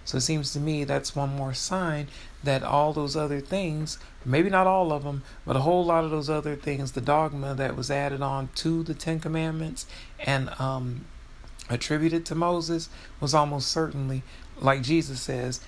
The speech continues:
not from Moses, but from the fathers. Jesus says that about circumcision. And Jesus, uh, gives a different take on how Christians are to approach divorce also, even though what's called the laws of Moses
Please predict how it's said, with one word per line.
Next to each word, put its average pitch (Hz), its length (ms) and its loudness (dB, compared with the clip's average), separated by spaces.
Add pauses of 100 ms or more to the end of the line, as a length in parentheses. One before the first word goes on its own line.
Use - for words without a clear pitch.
(160)
not 131 300 2
from 147 160 0
Moses, 143 460 0
but 135 200 0
from 127 240 -2
the 123 60 -2
fathers. - 680 -2 (180)
Jesus 131 320 -2
says 135 220 -2
that 131 180 -2
about 127 200 -2
circumcision. 127 800 -4 (320)
And 135 200 -2
Jesus, 139 480 -2 (100)
uh, 139 280 2 (280)
gives 160 220 4
a 151 40 -8
different 151 420 -4
take 156 300 0
on 147 280 0 (300)
how 156 280 4
Christians 156 880 -4
are 151 280 2
to 151 300 -2
approach 143 420 -2
divorce 156 480 0
also, - 520 -4 (340)
even 143 320 0
though 135 320 0 (140)
what's - 260 -2
called 131 360 -2
the 127 80 -6
laws 131 400 0
of 123 80 -6
Moses 143 540 -2